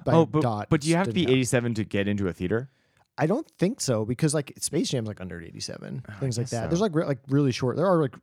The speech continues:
Speaker 1: really short movies out there. I mean, uh, Petite Maman, which I saw, a French movie, uh, which is beautiful, is, like, uh, like, seventy minutes.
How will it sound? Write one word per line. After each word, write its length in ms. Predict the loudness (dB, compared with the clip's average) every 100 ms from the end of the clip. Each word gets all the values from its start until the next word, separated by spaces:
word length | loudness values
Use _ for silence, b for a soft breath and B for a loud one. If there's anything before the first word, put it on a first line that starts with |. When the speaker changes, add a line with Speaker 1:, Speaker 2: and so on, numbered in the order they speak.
| _
Speaker 1:
really 200 | 0 2
short 180 | 0 -4
movies 240 | -4 -4
out 160 | -6 -10
there. 300 | -8 -10 -10 b b b
I 80 | 2
mean, 300 | 4 4 2 0
uh, 260 | 2 2 -2 -2
Petite 260 | 0 2
Maman, 640 | 4 4 4 4 2 -2 -4
which 180 | -4 -2
I 40 |
saw, 340 | -2 0 -2
a 100 | -4
French 300 | 0 2 2
movie, 420 | 0 0 0 -2 -4 b b
uh, 180 | -2 0
which 120 | -2
is 60 | 0
beautiful, 340 | -2 0 0
is, 140 | 0 2
like, 300 | 2 2 -2 -4
uh, 320 | -2 0 -2 -4
like, 140 | -4
seventy 360 | 0 0 0 -2
minutes. 420 | -6 -10 -16 -16